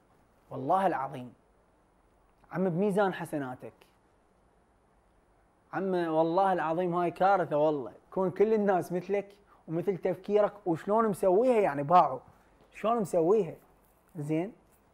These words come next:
هسه هاي، هاي لو بالصيف مثلا بهاي الحار، لو كل واحد أمي يخلي له مي شوية غير بالسطح، عمي لك بيها حسنات.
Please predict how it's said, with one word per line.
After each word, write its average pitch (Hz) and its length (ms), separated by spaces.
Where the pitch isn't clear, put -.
هسه 208 380
هاي، 208 140
هاي 196 260
لو 185 160
بالصيف 196 460
مثلا 139 420
بهاي 147 240
الحار، 135 380
لو 160 140
كل 214 200
واحد 160 260
أمي 170 160
يخلي 156 320
له 151 80
مي 160 300
شوية 147 340
غير 156 240
بالسطح، 170 640
عمي 180 320
لك 156 200
بيها 160 160
حسنات. 170 540